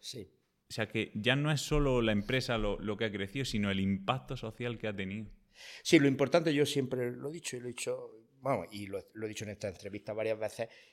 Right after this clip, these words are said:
Speaker 1: que uno como empresario tiene que ganar dinero, pero tiene que hacer todo el beneficio común y el bien social que pueda por el camino. En tu camino siempre tienes que,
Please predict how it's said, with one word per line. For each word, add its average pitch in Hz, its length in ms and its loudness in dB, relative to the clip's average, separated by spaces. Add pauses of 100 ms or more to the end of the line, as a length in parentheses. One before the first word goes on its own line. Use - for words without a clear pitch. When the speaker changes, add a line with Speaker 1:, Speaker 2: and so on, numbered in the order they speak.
(140)
Speaker 1:
que 98 340 -2
uno 117 440 -4 (240)
como 104 240 -4
empresario 104 380 0
tiene 123 180 0
que 113 120 0
ganar 110 240 -2
dinero, 107 360 -2
pero 104 160 -10
tiene 113 220 -6
que 110 80 -8
hacer 101 260 -8
todo 123 240 -2
el 120 80 2
beneficio 110 540 -2
común 117 400 -2
y 104 120 -8
el 101 80 -8
bien 127 180 4
social 117 500 0
que - 120 -12
pueda 110 240 -8
por - 140 -18
el - 100 -20
camino. - 320 -20 (640)
En 107 140 -6
tu 117 80 -6
camino 131 340 -2
siempre 117 300 -4
tienes 123 240 -2
que, 120 200 -2